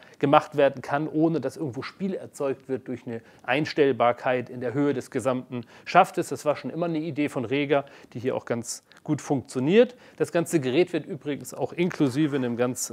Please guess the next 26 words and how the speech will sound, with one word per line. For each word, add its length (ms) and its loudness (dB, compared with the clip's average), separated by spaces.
äh, 180 -4
hochwertigen, 840 -2
äh, 360 -6
Tonabnehmerkabel 1040 4
geliefert, 540 6
was 120 -10
wir 60 -4
hier 80 -4
nochmal 400 -2
im 440 -2
Detail 540 4
sehen. 420 0
Und 320 8
bei 100 4
dem 200 0
Gerät 380 2
ist 140 -10
auch, 220 4
das 140 -2
hat 80 0
man 160 -2
heute 180 0
ja 160 0
auch 100 -4
nicht 160 -10
mehr, 280 -4